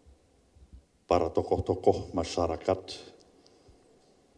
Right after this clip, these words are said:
yang memang bersedia memenuhi undangan menghadiri acara pada malam hari ini yang tidak dapat saya sebutkan satu persatu.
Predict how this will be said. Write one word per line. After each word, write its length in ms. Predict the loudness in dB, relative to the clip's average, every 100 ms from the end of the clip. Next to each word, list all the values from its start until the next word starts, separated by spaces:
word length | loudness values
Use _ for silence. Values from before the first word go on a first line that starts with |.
| _ _ _ _ _ _ _ _ _ _ _ _ -8
yang 160 | -6 -4
memang 400 | -2 -2 -2 -4
bersedia 800 | -6 -8 -6 2 4 4 0 -4 -8
memenuhi 320 | -8 -4 -2
undangan 560 | -2 0 0 0 0 -4 -8 -20 -20 -20 -20 -20 _ _
menghadiri 560 | -6 -4 -4 -4 -4 -6
acara 320 | -4 -2 0
pada 160 | 0
malam 320 | 2 2 0 -2
hari 320 | -2 -2 0
ini 320 | -2 0 -2
yang 80 | 0
tidak 320 | 0 -2 0
dapat 240 | -2 -2
saya 160 | -2 -4
sebutkan 480 | -2 -2 -2 -2 -4
satu 240 | -4 -8
persatu. 480 | -8 -6 -6 -6 -8